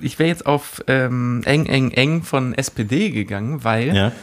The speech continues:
Speaker 1: es gibt eine Band, ja, die heißt S D P.
Speaker 2: Mhm.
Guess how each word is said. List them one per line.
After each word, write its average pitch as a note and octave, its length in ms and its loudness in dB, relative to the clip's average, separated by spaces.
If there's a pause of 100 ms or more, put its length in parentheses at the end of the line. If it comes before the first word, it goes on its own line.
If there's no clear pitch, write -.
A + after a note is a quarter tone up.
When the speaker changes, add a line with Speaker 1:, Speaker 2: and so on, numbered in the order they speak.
(240)
Speaker 1:
es A2+ 160 -2
gibt - 180 -4
eine C#3+ 100 2
Band, C3+ 300 2
ja, C3+ 80 2
die A#2+ 180 -2
heißt A#2+ 360 -4
S - 380 0
D A#2+ 280 2
P. A2+ 360 0 (380)
Speaker 2:
Mhm. G2 300 2